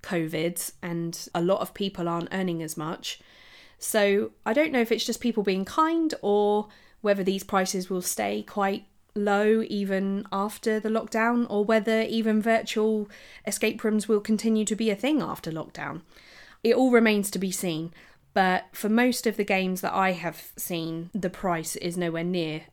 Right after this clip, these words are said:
a physical escape room price. So take advantage, get out there, it, <laughs> well, get out there, no, stay in, stay in there, and <laughs> virtually get out there and play some games. Grab some bargains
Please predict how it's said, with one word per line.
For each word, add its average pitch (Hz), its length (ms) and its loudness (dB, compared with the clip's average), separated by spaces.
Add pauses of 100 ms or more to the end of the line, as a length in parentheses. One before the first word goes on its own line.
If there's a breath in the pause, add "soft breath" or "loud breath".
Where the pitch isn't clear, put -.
(140)
a 175 80 -4
physical 175 480 -4
escape 156 340 -4
room 147 140 -8
price. - 500 -8
So 165 480 -4
take 214 320 -4
advantage, 180 880 -6 (680 soft breath)
get 208 140 -2
out 180 220 0
there, 180 340 0 (140)
it, - 300 -6
<laughs> 208 120 -8
well, 196 540 0
get 170 160 2
out - 160 -6
there, 180 220 -6
no, 175 260 -2
stay 254 380 4
in, 165 440 0 (100)
stay 240 360 0
in 170 180 0
there, 147 240 -6 (460 loud breath)
and 202 520 0 (200)
<laughs> - 180 4
virtually 208 720 0
get 196 160 0
out 190 180 0
there 175 160 -2
and 180 140 -2
play 196 180 0
some 175 300 -4
games. 160 500 -8 (680 loud breath)
Grab 254 260 4
some 269 180 4
bargains 190 720 2